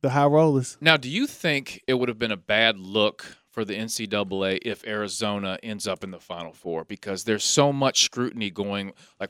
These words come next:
Speaker 2: why is Sean Miller coaching? He sh-, he shouldn't be allowed to coach. Why aren't these kids suspended right now, or this kid,
Speaker 1: Mm-hmm.
Speaker 2: um, in question suspended? So do you think it was a better thing they lost early?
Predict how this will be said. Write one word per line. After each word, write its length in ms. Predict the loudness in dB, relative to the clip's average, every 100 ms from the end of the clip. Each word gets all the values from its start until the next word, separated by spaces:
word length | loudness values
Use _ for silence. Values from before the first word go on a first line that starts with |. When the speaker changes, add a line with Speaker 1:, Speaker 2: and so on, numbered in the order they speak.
| -4
Speaker 2:
why 260 | 4 6 6
is 100 | 2
Sean 400 | 0 0 -2 -4
Miller 240 | -4 -4
coaching? 540 | -6 -2 -2 -2 -8
He 160 | -8 -2
sh-, 200 | 0 -2
he 120 | -4 -2
shouldn't 320 | 0 0 0
be 100 | 0
allowed 340 | 2 2 2
to 60 | -2
coach. 340 | -6 -8 -6
Why 120 | -2 -2
aren't 120 | -2
these 200 | -8 -10
kids 320 | -4 -2 -2
suspended 560 | -4 -6 -4 -4 -2 -6
right 240 | -6 -8
now, 220 | -8 -10 -8
or 100 | -8
this 240 | -10 -12 _ -6
kid, 460 | -2 0 0 -2 0
Speaker 1:
Mm-hmm. 460 | 2 2 -2 -4
Speaker 2:
um, 120 | -6 -8
in 80 |
question 440 | -8 -2 -2 -4 -10
suspended? 540 | -14 -14 -8 -6 -6
So 140 | -4 -4
do 80 | -2
you 60 |
think 140 | -4 -2
it 40 |
was 80 | -4
a 60 | -4
better 320 | 0 2 2
thing 240 | -4 -4
they 120 | -2 2
lost 380 | 2 2 0 -2
early? 400 | 0 0 -2